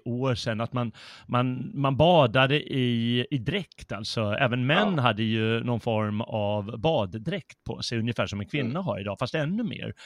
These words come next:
Speaker 1: Med långkalsonger också.
Speaker 2: <laughs> Ja.
Speaker 1: Mer eller mindre. Och då var ju de förstås, eh, de var ju vå-, jag vet inte vad man ska jämföra dem med idag.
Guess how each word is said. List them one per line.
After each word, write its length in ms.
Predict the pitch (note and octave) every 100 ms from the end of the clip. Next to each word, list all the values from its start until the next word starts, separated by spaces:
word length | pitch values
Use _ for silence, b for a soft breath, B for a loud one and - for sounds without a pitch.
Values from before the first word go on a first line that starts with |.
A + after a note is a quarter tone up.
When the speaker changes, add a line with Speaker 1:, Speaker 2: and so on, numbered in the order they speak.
| B
Speaker 1:
Med 200 | C#3 C#3+
långkalsonger 880 | F3 A#2+ F#2+ A#2 - E3 A3 G#3 -
också. 380 | - - - - B B
Speaker 2:
<laughs> 320 | B D#3+ -
Ja. 200 | G#2 C2+ - -
Speaker 1:
Mer 300 | - A#2 F#2+
eller 140 | G#2 G2+
mindre. 580 | C3 D#3+ C#3 - A2 G2 _ _ _ _ -
Och 220 | - A#2 -
då 340 | B2 B2 B2+
var 140 | B2
ju 120 | C3+ C#3
de 320 | B2+ A#2+ A2+
förstås, 580 | C#3 - A2+ G#2 - B2+
eh, 300 | A2 A2 G2+ B B -
de 360 | G2+ A#2 C3+
var 120 | A#2
ju 120 | A2 A2
vå-, 520 | F2+ G#2+ A#2 B2 B2+
jag 80 | B2
vet 80 |
inte 100 | C#3+
vad 100 | A#2+ A#2
man 60 |
ska 100 | G#2+
jämföra 680 | C3 D3+ C3+ G#2 B2+ D3 D#3+
dem 360 | B2+ G#2+ A2+ A2
med 220 | G2+ G2+
idag. 800 | A#2 G2 A2 F3 A2+ G2 G2+ F#2+